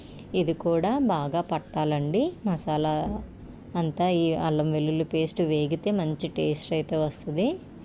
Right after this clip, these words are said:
ఇలాగా అల్లం వెల్లుల్లి పేస్ట్ వేగిన తర్వాత ఇందులో జీడిపప్పు అయితే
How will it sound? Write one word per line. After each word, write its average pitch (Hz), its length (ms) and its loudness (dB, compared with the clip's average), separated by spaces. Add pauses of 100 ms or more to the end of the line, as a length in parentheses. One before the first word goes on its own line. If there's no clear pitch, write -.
(520)
ఇలాగా 160 400 2
అల్లం 151 260 2
వెల్లుల్లి 160 380 2
పేస్ట్ 160 300 2 (100)
వేగిన 151 320 2 (100)
తర్వాత 151 400 0 (1400)
ఇందులో 165 340 2 (160)
జీడిపప్పు 160 600 0
అయితే 156 200 2